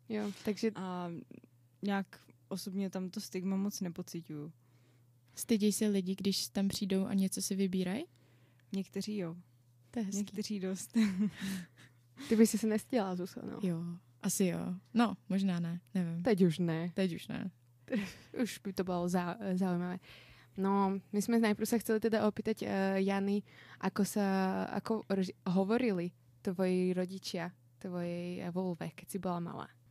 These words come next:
Speaker 2: Prcinka.
Speaker 3: Prcinka, to už jsme tu měli.
Speaker 2: Mhm.
Speaker 1: Fakt?
Speaker 3: Jo, jo.
Speaker 1: Ako
Speaker 3: Prvním
Speaker 1: Jo, jo, u
Speaker 3: první
Speaker 1: první,
Speaker 3: Jana.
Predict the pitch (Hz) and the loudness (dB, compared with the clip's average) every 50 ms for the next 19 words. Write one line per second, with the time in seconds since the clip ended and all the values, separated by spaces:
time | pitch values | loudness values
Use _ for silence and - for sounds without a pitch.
0 | _ _ - - 190 185 - - 185 180 - - 175 165 - _ _ _ - - | _ _ -10 -8 -8 -8 -8 -8 -8 -8 -8 -10 -10 -12 -12 _ _ _ -20 -20
1 | - - - - - 208 - - 220 196 190 196 190 202 208 190 208 208 196 196 | -20 -20 -14 -10 -10 -6 -4 0 0 0 0 0 2 2 2 4 4 4 4 4
2 | 190 190 185 185 180 180 180 - - 247 240 247 247 254 254 254 - - - - | 2 2 2 2 0 -2 -2 -2 -2 0 0 0 0 -2 -4 -6 -10 -18 -20 -20
3 | - - - - - - - - - - - - - - - - 175 151 160 202 | -20 -20 -20 -20 -20 -20 -20 -20 -20 -20 -20 -20 -20 -14 -6 -2 0 0 2 0
4 | 220 - 208 202 - - - 220 - 277 285 - - - - - _ _ _ - | 2 2 0 0 0 -2 -4 -4 -4 -4 -8 -14 -16 -20 -20 -20 _ _ _ -20
5 | - _ - - 214 - - 208 - - - - - - - _ _ _ _ - | -20 _ -18 -16 -14 -12 -10 -12 -10 -12 -14 -14 -16 -16 -18 _ _ _ _ 0
6 | 214 214 196 196 202 202 202 196 196 214 226 233 240 233 233 233 233 226 220 208 | 0 2 2 2 2 4 4 4 4 6 6 8 8 8 6 6 4 4 2 2
7 | 196 - - - 220 202 - - - 202 - 196 - 254 247 240 240 214 | 0 -2 -2 0 0 0 0 0 2 2 4 6 6 6 6 4 2 0